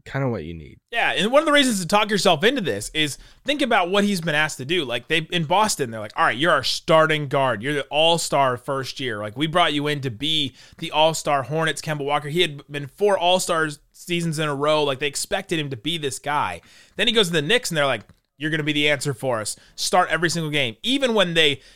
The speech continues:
Speaker 2: like, they knew he was playing terribly. Like, he was playing really bad even to start the season. They started him every single game still. There wasn't even a point last season for the Knicks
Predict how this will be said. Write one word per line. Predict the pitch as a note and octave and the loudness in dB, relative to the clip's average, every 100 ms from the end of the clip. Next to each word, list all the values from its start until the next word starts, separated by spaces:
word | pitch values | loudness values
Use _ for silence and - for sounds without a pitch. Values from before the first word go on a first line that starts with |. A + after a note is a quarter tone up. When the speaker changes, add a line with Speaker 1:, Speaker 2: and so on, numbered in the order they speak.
| - | -6
Speaker 2:
like, | E3+ | -4
they | D#3+ D#3+ | 0 0
knew | C#3+ E3 C4 | 0 -2 0
he | C4 G#3+ | 0 0
was | D#3 | -2
playing | - C3+ A#2 | 0 -4 -4
terribly. | A2+ G#2+ G2 D2+ | -6 -6 -6 -10
Like, | - - | -16 -6
he | |
was | F3 | -4
playing | E3+ F#3+ E3 | -2 -2 0
really | E3+ G3+ | 0 0
bad | C#3+ D3+ C#3+ | 2 2 2
even | C#3 D3+ | 0 -2
to | B2+ | -4
start | - D#3 | 0 -2
the | C3 | -2
season. | C3 F#3+ C3 | -6 -4 -4
They | A2+ | -2
started | D#3+ G3 G3 G3 | 0 2 2 0
him | E3+ | -4
every | - D#3 F3 | -2 -2 0
single | E3+ F3 | -2 -2
game | D#3+ D3 | -2 -2
still. | C#3 - A#3 | -4 2 2
There | C3 | 2
wasn't | D3+ A3 A3+ | 0 -2 -2
even | G3 E3+ | -4 -4
a | |
point | C#3+ F3+ G#3+ D#3+ | -6 -4 -4 -2
last | C3 B2 | -4 -4
season | C#3+ C#3 C3+ | -6 -6 -6
for | C3 | -10
the | A#2+ | -10
Knicks | D3+ G3 - | -4 -4 -4